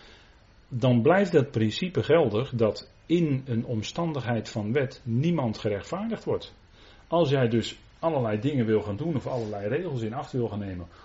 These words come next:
om toch een stukje gerechtigheid, hè, en dat kan je heel mooi inkleden met te zeggen van, "Ja, maar in Jacobus staat toch dat het geloof zonder de werken dood is." En dan hoor je de wet weer komen, hè.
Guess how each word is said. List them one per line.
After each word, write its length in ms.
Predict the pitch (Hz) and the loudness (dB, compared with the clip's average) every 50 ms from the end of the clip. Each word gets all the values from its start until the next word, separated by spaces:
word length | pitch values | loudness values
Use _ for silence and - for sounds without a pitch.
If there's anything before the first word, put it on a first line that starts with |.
| - - - | -20 -6 0
om 240 | - 123 110 107 - | 2 2 2 2 2
toch 240 | - 185 - - | 2 2 2 0
een 80 | - 110 | -6 -6
stukje 340 | - - 120 - - - - | -4 -4 -4 -4 -4 -6 -8
gerechtigheid, 680 | 80 82 85 92 - - - 135 135 151 160 175 170 | -6 -6 -4 -4 -4 -4 -4 -4 -2 -2 -4 -2 -2
hè, 80 | 147 165 208 214 - - - - - - - - - | -2 -2 -2 -4 -10 -14 -20 -20 -20 -20 -20 -14 -8
en 80 | - | -8
dat 140 | 98 92 - | -6 -6 -6
kan 160 | - - 98 | -4 -2 -2
je 100 | 98 90 | 0 2
heel 180 | 95 117 139 139 | 4 6 6 6
mooi 400 | 120 110 110 117 123 113 107 113 | 6 6 6 6 8 8 6 6
inkleden 580 | - 135 143 131 117 135 123 117 104 104 107 101 | 4 0 0 0 2 4 4 4 4 4 2 0
met 240 | 98 95 - - - - - - - - | -2 -4 -6 -8 -14 -20 -20 -20 -20 -18
te 100 | - - | -12 -4
zeggen 280 | 98 107 104 92 98 92 | 0 0 0 0 0 -2
van, 140 | 95 95 90 | -4 -2 -2
"Ja, 220 | 92 92 110 120 | -2 0 0 0
maar 140 | 120 123 117 | 0 0 0
in 100 | 117 110 | 0 0
Jacobus 560 | 104 98 95 - - 139 151 170 165 151 139 | 0 0 0 2 4 6 6 6 6 2 -2
staat 300 | - - 160 147 147 135 | -2 -2 -2 -2 0 0
toch 240 | - 165 156 - - - - - - - - | 0 0 0 -2 -6 -18 -20 -20 -20 -14 -6
dat 140 | - 113 113 | -2 -2 0
het 120 | 127 123 | 0 -2
geloof 340 | - - 135 139 139 147 135 | 0 2 4 6 6 6 6
zonder 260 | - 160 156 151 143 | 4 0 0 2 0
de 80 | 143 147 | 2 2
werken 300 | 151 160 160 156 - 156 | 4 2 2 2 0 0
dood 280 | 170 180 196 202 - | 0 0 0 0 0
is." 300 | 190 143 123 - - - - - - - - - - - - - - - - _ _ - _ _ _ _ _ - - - _ _ _ _ _ _ _ - - - _ - | -2 -2 -2 -4 -8 -12 -16 -20 -20 -20 -20 -20 -20 -20 -20 -20 -20 -20 -20 _ _ -20 _ _ _ _ _ -20 -20 -20 _ _ _ _ _ _ _ -20 -20 -20 _ -10
En 160 | - 131 131 120 | -4 0 2 4
dan 140 | 117 123 | 6 6
hoor 320 | 123 127 143 175 202 202 190 | 8 8 10 10 8 8 8
je 120 | 160 135 | 6 6
de 100 | 120 120 | 6 6
wet 180 | 107 110 110 - | 6 4 4 2
weer 120 | 113 113 | 0 0
komen, 380 | - - 151 170 190 175 135 104 | 4 4 4 4 4 2 -2 -4
hè. 80 | 113 | -4